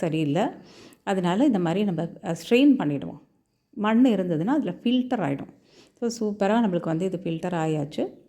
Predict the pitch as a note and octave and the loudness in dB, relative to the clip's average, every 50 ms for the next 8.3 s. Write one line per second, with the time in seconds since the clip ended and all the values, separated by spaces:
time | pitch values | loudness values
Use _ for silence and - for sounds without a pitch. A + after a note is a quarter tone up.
0 | _ _ _ _ _ _ _ _ _ _ _ _ _ _ _ _ - G3+ G3+ G3+ | _ _ _ _ _ _ _ _ _ _ _ _ _ _ _ _ -2 2 2 2
1 | F#3+ F#3 F#3 F3+ F#3+ G#3 A#3 G3 F#3 F#3 G3 G#3 A3+ B3+ B3 G#3+ A3+ B3+ A#3+ G3+ | 2 2 0 0 2 2 2 2 2 2 2 4 4 4 4 4 4 4 4 4
2 | F3 F3+ G3 A3+ B3 B3 G#3 F#3 F#3 F#3+ G3 F#3 F3+ F#3 F#3+ F#3+ F#3 E3+ E3 E3+ | 4 2 2 2 2 2 0 -2 0 0 0 0 0 0 -2 0 -2 -2 -2 0
3 | E3 D#3 D3 E3 E3+ E3+ - - - B3+ B3+ - D#3+ D3+ E3+ E3+ E3+ - F#3 F3+ | -4 -2 -2 -2 -4 -4 -6 -8 -8 -8 -4 -2 -2 0 0 -2 -2 -2 -2 0
4 | G3 G3+ F3+ E3 - - - - - - G#3 D#4 - - - - - - - - | 0 0 0 -2 -4 -6 -6 -8 -6 -4 -6 -6 -6 -8 -20 -20 -20 -20 -20 -20
5 | - - - A3 A#3 A3+ A3 F#3+ F#3 G3 G3 A3 A3+ B3 B3 - G#3 F#3 F3+ F3+ | -16 -6 -2 2 4 4 4 4 4 4 4 4 4 2 2 2 0 0 2 0
6 | A3 - F3+ D#3+ E3 E3+ E3+ - G#3 F#3+ E3 F3 D#3 D#3 D#3 G#3+ D#4 G4 - - | -2 -2 0 0 0 0 -2 -2 -4 -4 -2 -4 -4 -4 -2 -4 -4 -6 -8 -16
7 | - G#3 F3+ E3+ E3 D#3 D#3+ E3+ E3 E3 D#3+ D#3+ F#3 G#3 G#3 - D#3+ D#3+ D#3 - | -10 -6 -4 -2 -2 -2 -2 0 0 0 0 0 -2 -4 -4 -2 -4 -4 -4 -4
8 | D#3+ - - - G#3+ | -8 -10 -8 -8 -6